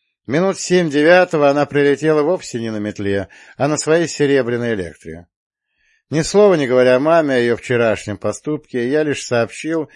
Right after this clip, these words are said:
что вернусь поздно или даже к утру. Не слушая ее протест, спешно вышел из дома и плюхнулся в мягкое кресло рядом с Ленской. «Так, значит, поместье Витте.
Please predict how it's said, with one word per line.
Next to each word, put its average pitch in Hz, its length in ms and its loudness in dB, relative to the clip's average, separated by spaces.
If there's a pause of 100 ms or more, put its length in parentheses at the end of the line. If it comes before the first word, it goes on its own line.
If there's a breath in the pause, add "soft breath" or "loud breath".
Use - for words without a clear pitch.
(160 loud breath)
что 190 220 -2
вернусь 143 340 0
поздно 160 560 -2
или 160 340 -4
даже 110 300 -2
к - 80 -20
утру. 80 460 -14 (500 soft breath)
Не 139 160 -2
слушая 139 480 -2
ее 120 140 0
протест, 139 500 -2
спешно 151 540 -6
вышел 104 280 -4
из 104 120 -8
дома 131 420 -2 (240 soft breath)
и 127 140 0
плюхнулся 143 680 -2
в 107 60 -4
мягкое 107 480 -4
кресло 113 400 -4
рядом 90 320 -8
с - 80 -20
Ленской. - 380 -20 (1900)
«Так, 104 680 2
значит, 123 500 -4
поместье 123 560 -4
Витте. 85 600 -8